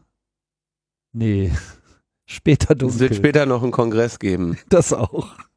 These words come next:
Speaker 1: Aber es wird jetzt schon später
Speaker 2: Das sind
Speaker 1: dunkel.
Speaker 2: pa-,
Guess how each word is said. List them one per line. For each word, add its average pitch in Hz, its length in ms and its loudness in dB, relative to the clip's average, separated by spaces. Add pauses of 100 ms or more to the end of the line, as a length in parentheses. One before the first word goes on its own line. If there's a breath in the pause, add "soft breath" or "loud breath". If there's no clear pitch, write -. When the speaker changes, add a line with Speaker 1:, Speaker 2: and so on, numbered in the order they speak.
(1300 loud breath)
Speaker 1:
Aber 107 140 0
es 104 120 -2
wird 113 160 -4
jetzt 98 120 -4
schon 92 120 -8
später 87 320 -8
Speaker 2:
Das 139 160 0
sind 170 180 -2
Speaker 1:
dunkel. 180 80 0
Speaker 2:
pa-, - 60 -10